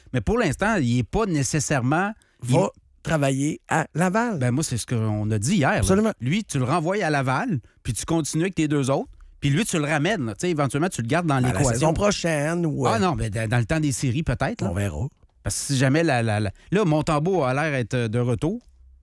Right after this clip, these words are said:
Speaker 1: Il a l'air d'être bon, là.
Speaker 2: Ah, à date, c'est le gardien numéro un. Il est revenu comme, euh, il, il, il est très, très bon, là.
Speaker 1: Hey, contre Washington, là, en troisième période, ça fait
Speaker 2: Qu'est-ce
Speaker 1: bombarder, là.
Speaker 2: Ben, mais hein.
Speaker 1: Si Montembeault fait pas les saves, ça aurait fini, euh, quoi, ça, ça,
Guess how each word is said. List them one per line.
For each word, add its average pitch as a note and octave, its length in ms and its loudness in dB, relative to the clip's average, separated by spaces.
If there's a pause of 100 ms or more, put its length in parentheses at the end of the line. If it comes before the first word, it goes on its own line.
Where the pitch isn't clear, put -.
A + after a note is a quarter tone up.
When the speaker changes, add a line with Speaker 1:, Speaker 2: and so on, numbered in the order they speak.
(320)
Speaker 1:
Il G2+ 60 -10
a B2+ 80 -2
l'air B2+ 80 0
d'être G#2 100 -4
bon, F#3+ 200 -2
là. B3 80 -8 (880)
Speaker 2:
Ah, E3+ 160 4
à D3 80 2
date, A3 200 0
c'est F#3 100 -4
le F3 40 -4
gardien E3+ 240 0
numéro F3 320 2
un. D#3+ 60 -6 (420)
Il D#3 80 -6
est D#3+ 60 -2
revenu F3 340 0
comme, F3 240 0
euh, D#3 380 0
il, D3 280 -2
il, C3 540 -8
il C3 60 -2
est - 40 -4
très, G#3+ 140 2
très G#3 160 2
bon, A3 220 0
là. C#3+ 100 -2
Speaker 1:
Hey, A#2 80 -4
contre B2+ 220 -2
Washington, F#3 520 -2
là, C3+ 220 0
en A#2+ 60 -2
troisième C#3 320 0
période, D3 240 0
ça A2+ 80 0
fait B2+ 80 0
Speaker 2:
Qu'est-ce A2 100 2
Speaker 1:
bombarder, C#3+ 460 0
là. A2+ 80 -4
Speaker 2:
Ben, A2 120 -4
mais G2+ 200 -4
hein. A#2 180 -4
Speaker 1:
Si A3+ 420 0
Montembeault F3 680 2
fait D#3 140 -2
pas F#3+ 120 -2
les D#3+ 80 2
saves, F#3+ 400 -2
ça C#3 200 -2
aurait C#3+ 120 0
fini, E3 380 0
euh, B2 320 2 (480)
quoi, D#3+ 120 0
ça, A2 420 0
ça, F#2 140 -6